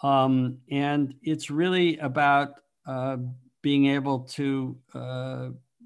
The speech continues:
straddle that middle ground and, and continue to get the vision of the director, uh, he or she up on the screen,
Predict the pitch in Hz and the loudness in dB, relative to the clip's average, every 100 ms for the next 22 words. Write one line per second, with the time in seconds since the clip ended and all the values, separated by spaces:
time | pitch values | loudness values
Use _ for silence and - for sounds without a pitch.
0 | - - - 143 143 147 139 135 143 139 | -20 -12 -2 2 2 2 2 2 2 0
1 | 123 131 151 151 143 131 127 123 _ _ | 0 0 2 2 2 2 0 -4 _ _
2 | _ 139 135 127 151 139 135 165 160 147 | _ 0 0 0 0 0 2 4 4 4
3 | 127 123 143 135 127 120 120 127 123 113 | 0 -4 -2 -2 -4 -10 -4 0 0 -2
4 | - _ - 117 127 143 131 139 123 120 | -10 _ -10 -2 2 2 4 2 2 0
5 | 123 123 120 110 110 104 123 110 123 139 | 2 2 0 -6 -14 -8 -6 -4 0 0
6 | 165 131 120 139 - _ _ _ _ _ | 0 -2 -4 -4 -10 _ _ _ _ _
7 | _ 143 123 104 139 127 120 - 135 127 | _ -10 -6 -2 0 0 -2 -2 0 2
8 | 123 127 127 123 110 - 151 190 143 123 | 0 2 0 0 -2 -6 -4 -2 -2 -2
9 | 135 | -4